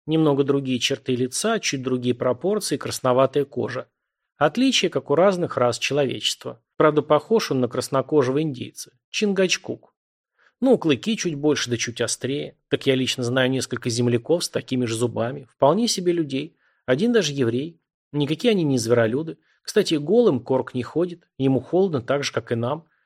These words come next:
Просто у них особенность такая. В боевом режиме, что сам Корк называет яростью крови или кровавой яростью,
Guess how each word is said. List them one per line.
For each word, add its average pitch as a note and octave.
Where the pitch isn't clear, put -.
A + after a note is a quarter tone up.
Просто G#3+
у -
них G#3+
особенность G3
такая. A#2+
В A2
боевом F3+
режиме, F#3
что -
сам C3+
Корк D3
называет C3
яростью B2+
крови D#3
или G#2+
кровавой B2
яростью, C#3+